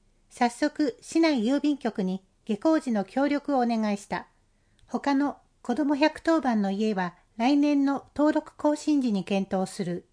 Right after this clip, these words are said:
木村。来年度からの八カ年長期計画策定にあたり、財源を伴う政策、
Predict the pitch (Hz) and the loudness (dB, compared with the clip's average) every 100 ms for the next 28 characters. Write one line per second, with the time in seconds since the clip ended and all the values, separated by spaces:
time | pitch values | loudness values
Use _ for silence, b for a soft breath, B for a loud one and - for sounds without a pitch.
0 | _ _ _ _ _ _ _ _ _ - | _ _ _ _ _ _ _ _ _ -2
1 | 220 226 208 - _ _ _ _ 247 302 | 0 2 0 -6 _ _ _ _ 2 4
2 | 320 339 285 - 214 208 185 - _ - | 4 2 0 -2 -2 -2 -6 -10 _ -8
3 | - 226 - 311 269 185 - - 311 302 | -6 -4 0 0 0 -2 -8 -2 0 0
4 | - 320 311 254 - - - - 262 254 | -4 -2 -2 -4 -4 -8 -6 -4 0 0
5 | 233 - 220 214 - _ _ - 262 302 | 0 0 -2 -4 -8 _ _ 2 4 4
6 | 330 320 247 - 214 247 277 233 - 202 | 2 2 0 -2 -2 0 0 -2 -2 -4
7 | 196 185 196 180 | -4 -6 -6 -8